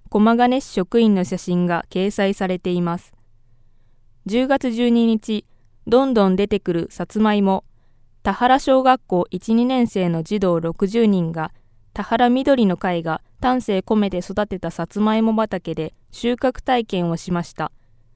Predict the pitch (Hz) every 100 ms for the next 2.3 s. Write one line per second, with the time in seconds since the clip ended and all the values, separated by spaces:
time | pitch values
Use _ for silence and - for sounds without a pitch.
0 | _ _ _ _ 233 254 269 208 - 226
1 | 226 220 214 202 196 208 233 240 214 -
2 | 160 160